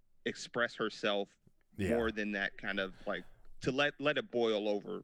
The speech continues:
Speaker 2: Yeah.
Speaker 1: for, you know, lack of a better term,
Speaker 2: And
Speaker 1: was
Speaker 2: then,
Speaker 1: great.
Speaker 2: and then when she's like, "You've been wanting to see the real me, here it is." You know, it was, it
Speaker 1: Right.
Speaker 2: was, it was a tough one, man. It was, it was really, really good. It, uh, like,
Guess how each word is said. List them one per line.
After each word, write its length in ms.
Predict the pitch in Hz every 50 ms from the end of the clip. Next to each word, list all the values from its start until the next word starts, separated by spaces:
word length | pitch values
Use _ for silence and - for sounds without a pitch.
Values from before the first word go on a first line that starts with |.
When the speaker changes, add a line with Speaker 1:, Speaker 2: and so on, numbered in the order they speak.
| -
Speaker 2:
Yeah. 340 | - 113 104 92 87 82 80 -
Speaker 1:
for, 120 | - 113
you 100 | 107 101 - - - - -
know, 100 | 104 98
lack 220 | 101 104 101 -
of 80 | 110 101
a 40 | 95
better 260 | 107 104 101 98 -
term, 400 | - 117 110 104 95 95 95 - _ -
Speaker 2:
And 160 | 131 123 120
Speaker 1:
was 80 | 117 113
Speaker 2:
then, 160 | 113 110 104
Speaker 1:
great. 260 | 101 98 92 87 - _ _ _ -
Speaker 2:
and 160 | - 120 117 117
then 140 | 113 110
when 100 | 107 104
she's 220 | 95 - - 98 98
like, 160 | 107 95 -
"You've 120 | 120 120
been 180 | 110 127 123 113
wanting 420 | 104 104 104 107 107 110 107 104
to 100 | 98 101
see 200 | - - 113 113
the 120 | 95 95 92
real 300 | 92 107 104 104 98 95
me, 260 | 98 101 104 101 92
here 240 | 87 101 98 95 92
it 80 | 90
is." 460 | 95 98 90 76 76 78 80 - - -
You 140 | 90 95 95
know, 300 | 92 92 90 87 85 - -
it 60 | 104
was, 400 | 110 117 117 117 117 107 - - - -
it 100 | 113 131
Speaker 1:
Right. 80 | 143 165
Speaker 2:
was, 280 | 160 143 - - - - - - - - - - - - - - - - -
it 100 | - 156
was 240 | 196 220 220 - 165
a 40 | 131
tough 300 | - - 180 202 - -
one, 160 | 85 82 85
man. 160 | 87 90 98
It 80 | 120 143
was, 300 | 170 160 - - - _ _ _ -
it 60 | 123
was 160 | 160 180 160 127
really, 360 | 104 104 107 123 127 120 117
really 300 | 110 113 110 107 107 104
good. 300 | 107 98 85 73 76 - - -
It, 180 | 101 107 101
uh, 340 | 98 92 87 85 82 82 82 80 - _ _ _ _ _ _ _ _ - - - - - _ - -
like, 200 | - 104 98 -